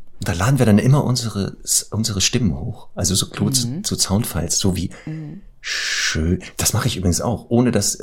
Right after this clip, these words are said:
Speaker 1: ohne dass, dass das, das ist auch jetzt sowas wie hier Stunde der Wahrheit. Wenn ich Herrn Doktor und Charlie streichel auf dem Sofa, ne,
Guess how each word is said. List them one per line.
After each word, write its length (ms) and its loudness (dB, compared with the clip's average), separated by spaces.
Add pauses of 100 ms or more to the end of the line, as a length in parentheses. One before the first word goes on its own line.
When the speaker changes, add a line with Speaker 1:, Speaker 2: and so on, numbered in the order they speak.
Speaker 1:
ohne 240 -2
dass, 260 -2 (180)
dass 180 -2
das, 200 -8 (220)
das 180 0
ist 140 0
auch 180 -2
jetzt 120 0
sowas 220 0
wie 60 2
hier 100 2
Stunde 220 2
der 140 2
Wahrheit. 400 4 (560)
Wenn 120 2
ich 120 -2
Herrn 100 -2
Doktor 300 0
und 180 -2
Charlie 540 0
streichel 400 0
auf 80 -4
dem 80 -6
Sofa, 280 -2
ne, 220 0